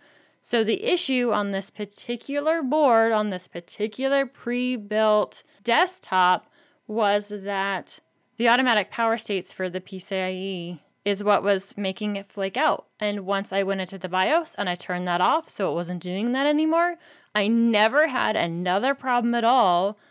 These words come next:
with either a live U S B booting or a distro itself booting on that machine.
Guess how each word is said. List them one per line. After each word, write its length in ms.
with 180
either 440
a 100
live 320
U 100
S 140
B 180
booting 580
or 560
a 40
distro 380
itself 460
booting 280
on 160
that 140
machine. 640